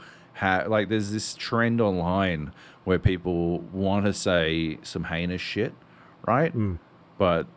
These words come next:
Speaker 1: they can't, right? So they want to say some homophobic, heinous shit, but they can't,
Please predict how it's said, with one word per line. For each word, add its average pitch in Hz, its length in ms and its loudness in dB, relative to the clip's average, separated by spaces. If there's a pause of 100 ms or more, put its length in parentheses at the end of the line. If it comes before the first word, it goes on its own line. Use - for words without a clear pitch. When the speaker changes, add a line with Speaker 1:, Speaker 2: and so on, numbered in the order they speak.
(380)
Speaker 1:
they 85 160 -2
can't, 104 640 2
right? 90 240 0
So 98 140 0
they 98 120 4
want 127 460 6 (240)
to 110 140 -2
say 92 200 2
some 87 200 -4
homophobic, 87 720 0
heinous 85 340 -4
shit, - 340 -6 (300)
but 85 100 -4
they 80 140 -2
can't, 107 440 -2